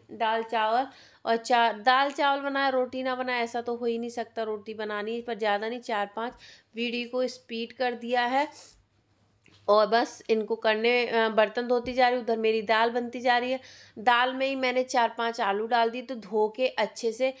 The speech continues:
ये काम बहुत जल्दी हो जाता है, तो इस वजह से। और इसी वाले कुकर में दाल को, कढ़ाई में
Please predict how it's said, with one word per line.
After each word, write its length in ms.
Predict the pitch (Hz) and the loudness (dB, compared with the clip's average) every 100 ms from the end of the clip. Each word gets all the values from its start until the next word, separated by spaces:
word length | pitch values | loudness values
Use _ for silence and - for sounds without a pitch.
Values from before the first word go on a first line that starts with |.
| - _ 240 | -14 _ -10
ये 100 | 240 | -6
काम 280 | 240 240 226 | -4 -4 -2
बहुत 300 | 214 233 220 | 0 0 2
जल्दी 260 | 214 208 | 0 0
हो 160 | 226 226 | -2 0
जाता 320 | 220 202 214 | 0 0 0
है, 60 | 214 | -2
तो 240 | 226 220 | -2 -4
इस 220 | 220 208 | -6 -6
वजह 200 | 208 196 | -6 -6
से। 140 | 196 214 | -6 -4
और 300 | 220 220 220 | 0 0 0
इसी 260 | 240 285 | -6 -4
वाले 220 | 269 262 | 0 0
कुकर 340 | 254 254 240 247 | 0 -4 -2 -2
में 180 | 240 240 | -4 -4
दाल 320 | 240 214 220 | 0 2 0
को, 240 | 220 226 - - - _ | -2 -4 -6 -20 -20 _
कढ़ाई 300 | 240 226 220 | -2 2 0
में 280 | 226 240 | 0 -2